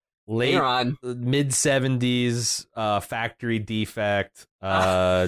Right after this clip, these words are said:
Speaker 2: <laughs>
Speaker 1: drunk union worker, uh, not, forgot to do the rust undercoating, falling the fuck apart, Gen Xer, Aaron. Yes, that's me.
Speaker 2: <laughs>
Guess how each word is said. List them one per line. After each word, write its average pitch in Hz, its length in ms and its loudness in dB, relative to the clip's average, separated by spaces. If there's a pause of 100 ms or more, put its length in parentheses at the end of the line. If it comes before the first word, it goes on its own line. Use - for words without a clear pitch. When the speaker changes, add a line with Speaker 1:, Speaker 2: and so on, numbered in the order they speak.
(120)
Speaker 2:
<laughs> 110 120 -16
Speaker 1:
drunk 117 520 0
union 113 480 0
worker, 104 800 0 (560)
uh, 92 520 0
not, 117 400 -2
forgot 120 400 -4
to 120 60 -8
do 110 320 0
the 110 120 0
rust 110 360 0
undercoating, 104 760 0
falling 139 440 -2
the 123 80 0
fuck 117 280 -6
apart, 101 380 -2
Gen 107 220 -2
Xer, 98 360 -2
Aaron. 92 720 0
Yes, 92 420 -6
that's - 260 -10
me. 76 300 -4
Speaker 2:
<laughs> - 60 -2